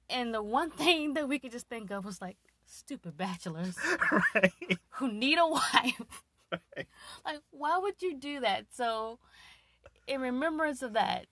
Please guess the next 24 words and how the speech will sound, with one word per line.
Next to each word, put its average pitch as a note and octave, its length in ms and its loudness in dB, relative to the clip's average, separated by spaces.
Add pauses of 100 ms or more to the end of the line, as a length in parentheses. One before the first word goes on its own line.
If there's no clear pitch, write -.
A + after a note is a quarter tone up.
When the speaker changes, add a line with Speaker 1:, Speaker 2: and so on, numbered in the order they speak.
(280)
Speaker 1:
you F#3 180 -2
know, G#3 160 0
Speaker 2:
<laughs> - 80 -4
Speaker 1:
you A3+ 220 -8
weren't C#4+ 240 -2
always A#3+ 420 0
married. G3 580 -4 (380)
Speaker 2:
Nope. G3 160 8
Speaker 1:
You A3 140 -6
wasn't A#3 220 -2
always A3+ 420 0
thirty-five. E3+ 880 -2
Speaker 2:
Yep. A2 200 -8 (440)
Speaker 1:
There G3 100 -6
was A3 120 -6
a A#3 40 -4
time A3 300 -4
in G#3+ 100 -4
your G#3 120 -4
life F#3+ 260 0
where F#3 80 -6
you F3+ 140 -4
were E3 80 -4
young, F#3+ 640 -2